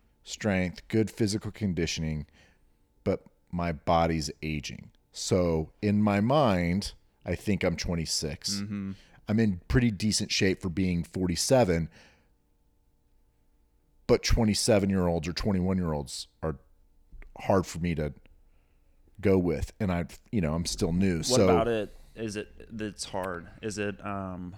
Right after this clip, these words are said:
Speaker 2: like, y-, your recovery time afterwards?
Speaker 1: No, I've
Speaker 2: Is
Speaker 1: got
Speaker 2: it the
Speaker 1: good recovery.
Speaker 2: pace?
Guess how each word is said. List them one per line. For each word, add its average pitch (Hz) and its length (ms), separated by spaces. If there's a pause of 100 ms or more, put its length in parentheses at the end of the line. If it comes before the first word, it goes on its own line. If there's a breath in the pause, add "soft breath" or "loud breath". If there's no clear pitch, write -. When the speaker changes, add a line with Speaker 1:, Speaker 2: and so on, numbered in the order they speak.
(140)
Speaker 2:
like, 98 240
y-, 95 120
your 104 140
recovery 107 540
time 139 480
afterwards? 151 580
Speaker 1:
No, 95 220
I've 101 80
Speaker 2:
Is 95 40
Speaker 1:
got 110 120
Speaker 2:
it 92 80
the 104 60
Speaker 1:
good 107 100
recovery. 123 380
Speaker 2:
pace? - 200